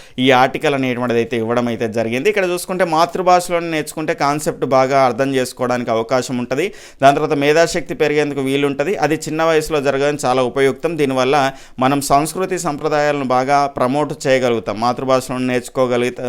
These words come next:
నేర్చుకోవడము ఆత్మవిశ్వాసాన్ని పెంచుతుంది. పిల్లలు ఉపాధ్యాయులతో బాగా ఇంటరాక్ట్ కాగలుగుతారు. ఈ లాభాలు ఉన్నప్పటికీ ప్రస్తుతం దీన్ని అమలు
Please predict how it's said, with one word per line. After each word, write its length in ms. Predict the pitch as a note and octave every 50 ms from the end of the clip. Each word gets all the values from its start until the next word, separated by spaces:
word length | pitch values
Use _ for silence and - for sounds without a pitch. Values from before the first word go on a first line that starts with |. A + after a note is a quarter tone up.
| B2
నేర్చుకోవడము 800 | A#2+ A#2+ A#2+ B2+ B2+ - - - C#3 C3+ C3+ C#3 D3+ D3+ C3+ C3 - - - - -
ఆత్మవిశ్వాసాన్ని 1040 | A#2+ B2+ D3+ D#3 - F3+ F3 E3+ D#3+ - - E3 D3 D3 D3 C#3+ C#3+ D#3 C#3 C#3 C#3
పెంచుతుంది. 500 | C#3+ C3+ C3 C3 - - - B2+ A#2 A2
పిల్లలు 360 | - - B2+ C3 C#3+ D3 C#3+
ఉపాధ్యాయులతో 640 | C#3 C3 - C#3+ C#3+ C#3+ C3 C#3 C3+ C3 C3 - D3+
బాగా 300 | B2+ B2+ B2+ B2+ C3 B2+
ఇంటరాక్ట్ 400 | B2 B2 A#2+ - C3 B2 - B2+
కాగలుగుతారు. 580 | A#2+ A#2 A#2 A#2 A#2+ A#2 A#2 - - D3+ F#3
ఈ 160 | G#3 G3 F3+ E3+
లాభాలు 540 | D#3 D3 D3 D#3 D3+ D#3+ D#3+ D#3+ E3 E3
ఉన్నప్పటికీ 580 | E3 D#3 D#3 D#3 D#3 D3+ D#3+ D#3+ D3 - F3 D#3
ప్రస్తుతం 480 | D#3 D#3 D3 C#3+ C#3 - E3+ D#3 D3+ D3
దీన్ని 180 | D3+ C#3 C3+
అమలు 220 | C3 C3 C#3+ D3